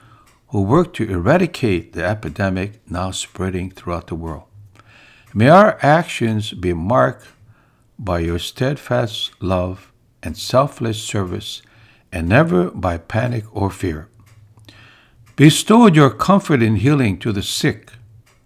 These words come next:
Sustain and strengthen them by your grace. And may they know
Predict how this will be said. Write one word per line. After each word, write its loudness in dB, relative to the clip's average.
Sustain 2
and -4
strengthen -2
them 0
by -4
your -2
grace. -8
And -4
may 2
they 4
know 2